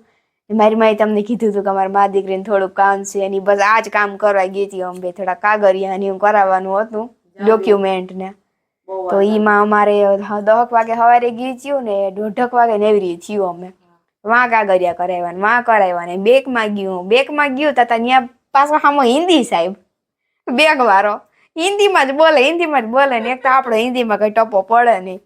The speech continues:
Speaker 1: તો એક તો મેં તો માન માન મગજમાં ઉતાર્યું બધું, ઈ સાહેબ બોલતો હતો ને પછી આગળ આગળ વધતી ગઈ. એમાં મારી માને તો મૂળ ન સમજાય કંઈ. તમે કોક દીક છે ને તમારે, અ,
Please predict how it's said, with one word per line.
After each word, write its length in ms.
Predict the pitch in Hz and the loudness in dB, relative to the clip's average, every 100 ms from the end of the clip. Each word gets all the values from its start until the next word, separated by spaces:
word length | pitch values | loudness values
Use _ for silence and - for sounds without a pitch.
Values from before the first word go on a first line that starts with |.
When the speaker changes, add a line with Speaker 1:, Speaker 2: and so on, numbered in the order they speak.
| _ _ - | _ _ -8
Speaker 1:
તો 60 | |
એક 220 | 220 226 | -6 -4
તો 80 | 226 | -6
મેં 260 | 190 208 214 | -4 -2 0
તો 100 | 202 | 0
માન 320 | 196 208 220 | 2 0 0
માન 180 | 202 208 | 0 0
મગજમાં 400 | 220 233 226 214 | 2 2 2 0
ઉતાર્યું 460 | 220 233 262 277 | 0 2 2 2
બધું, 260 | 269 254 285 | 0 0 0
ઈ 100 | 277 | -2
સાહેબ 220 | 254 220 | 0 0
બોલતો 360 | 220 233 240 262 | 2 0 0 -2
હતો 200 | 262 302 | 0 -2
ને 80 | 277 | -2
પછી 240 | 240 233 | -6 0
આગળ 280 | 220 240 220 | 2 4 2
આગળ 200 | 202 202 | 2 2
વધતી 420 | 214 233 - 202 | 2 0 -4 -4
ગઈ. 300 | 180 190 208 _ _ 349 | 0 0 0 _ _ -4
એમાં 240 | 320 262 | -2 2
મારી 140 | 262 | 2
માને 260 | 262 269 285 | 2 2 2
તો 120 | 269 | 2
મૂળ 280 | 262 294 392 | 0 2 2
ન 120 | 359 | 2
સમજાય 560 | 294 254 262 240 220 214 | 2 4 2 0 0 -2
કંઈ. 260 | 247 247 262 _ _ _ | -4 -10 -14 _ _ _
તમે 180 | 330 320 | -2 -2
કોક 280 | 294 330 311 | 2 2 2
દીક 160 | 330 320 | -4 0
છે 160 | 381 | 0
ને 120 | 370 | 0
તમારે, 580 | 302 277 285 269 254 233 | 2 2 2 2 2 2
અ, 100 | 214 | 2